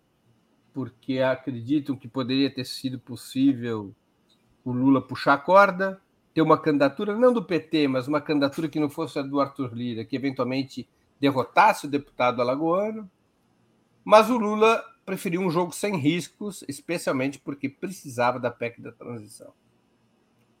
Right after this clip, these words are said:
E porque não queria tensões no parlamento, ao menos na Câmara Baixa, no início do seu governo. É compreensível a posição do presidente Lula, assim como é compreensível a posição do psol de marcar a posição.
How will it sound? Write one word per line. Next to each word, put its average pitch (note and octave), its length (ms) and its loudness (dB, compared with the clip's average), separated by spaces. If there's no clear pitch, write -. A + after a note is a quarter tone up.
E B2 80 -12
porque C3 420 -4
não C#3+ 160 2
queria B2 640 -2
tensões C#3+ 760 4
no A#2+ 100 -6
parlamento, A#2+ 720 0
ao G#2 80 -4
menos A#2 320 -4
na A#2 100 -4
Câmara A2 360 -4
Baixa, C3 600 -2
no C3 80 0
início B2+ 320 -2
do A2 60 -14
seu - 140 -10
governo. G2 400 -8
É B2 60 -8
compreensível C3+ 760 0
a - 20 -6
posição A2+ 340 -8
do G#2 60 -8
presidente A2 540 -8
Lula, A#2 140 -4
assim G4 180 -4
como G4+ 140 4
é - 40 2
compreensível C4+ 540 4
a B3 40 6
posição A3 300 0
do G#3+ 120 -8
psol E3+ 360 4
de B2 80 -2
marcar C3 300 2
a - 20 4
posição. A2 640 -6